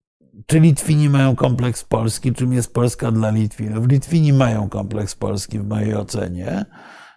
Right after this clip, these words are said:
E, mają kompleks, e, bo, e, pamiętajcie państwo, że niepodległość litewska,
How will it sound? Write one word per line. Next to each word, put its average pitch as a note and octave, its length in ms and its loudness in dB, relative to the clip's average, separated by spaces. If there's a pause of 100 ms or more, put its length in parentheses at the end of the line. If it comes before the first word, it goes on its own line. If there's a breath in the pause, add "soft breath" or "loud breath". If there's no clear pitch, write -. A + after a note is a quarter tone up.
(140)
E, A#2 880 0 (360 loud breath)
mają D3+ 360 4
kompleks, D3+ 800 0
e, C#3 220 4
bo, C#3 400 4 (300 loud breath)
e, - 280 2
pamiętajcie D3+ 800 4
państwo, D3 460 2
że D3+ 100 2
niepodległość D3+ 800 2
litewska, B2+ 840 -2